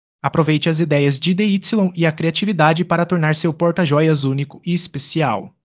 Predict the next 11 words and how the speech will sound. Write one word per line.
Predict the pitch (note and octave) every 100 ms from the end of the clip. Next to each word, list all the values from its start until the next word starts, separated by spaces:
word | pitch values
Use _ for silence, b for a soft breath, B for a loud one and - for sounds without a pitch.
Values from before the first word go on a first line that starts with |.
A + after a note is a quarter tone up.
| _ _
Afinal, | C3+ - D#3 D3 D#3 D#3
suas | - F3
joias | C3+ D3 F#3 F3+
merecem | D#3 C#3+ - F3+
um | F#3+
lugar | F3+ F3
à | F3+
altura | F3+ F3 F3 G3+
de | F3
sua | - F3+
beleza. | E3+ F3+ D#3 A#2 A2 B2